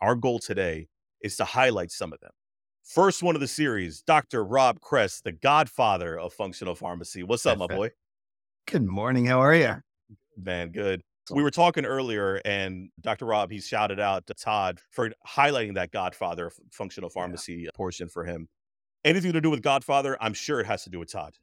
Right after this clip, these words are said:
Speaker 2: Yeah, he just caught it 'cause I think I've been the one that's been in this game s-, talking about this for, like, decades now. So he kinda bestowed that upon me.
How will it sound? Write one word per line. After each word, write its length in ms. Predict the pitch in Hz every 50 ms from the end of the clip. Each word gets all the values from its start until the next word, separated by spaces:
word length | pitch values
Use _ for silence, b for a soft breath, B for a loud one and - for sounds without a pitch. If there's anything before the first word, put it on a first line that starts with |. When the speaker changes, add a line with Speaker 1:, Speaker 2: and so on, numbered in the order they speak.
| _ _ _ _ _ _ _ _ _ _ _ _ _ _ _ _ _ _ _ _ _ _ _ -
Speaker 2:
Yeah, 300 | - 147 180 208 208 160
he 160 | 147 147 151
just 200 | 151 - 190 - -
caught 220 | 131 127 123 -
it 60 | 113
'cause 160 | - 131 107 117
I 80 | 113
think 220 | - 127 120 113 120
I've 120 | 117 113
been 120 | 117 113
the 80 | 110 107
one 200 | 107 110 113 117
that's 260 | 113 110 104 - -
been 220 | - 113 107 107 -
in 200 | - 104 110 110
this 180 | 110 101 -
game 280 | - 110 104 110 110 107
s-, 140 | 101 - -
talking 340 | - - 107 107 - - 110
about 240 | 110 104 104 101 -
this 180 | 104 104 - -
for, 320 | - 110 98 101 101 101 104 -
like, 160 | 98 95 - _ -
decades 500 | 113 98 - - 80 78 73 - - -
now. 300 | 55 57 62 73 - - _ _ _ _ _
So 540 | - - - 117 107 107 104 104 104 98 98
he 160 | 98 113 98
kinda 520 | - 117 107 104 104 104 101 98 95 98 - _ _ _ _ _ _ -
bestowed 460 | 120 - - - - 120 120 117 104
that 140 | 107 101 101
upon 340 | 95 - 110 104 107 107 110
me. 240 | 120 139 170 175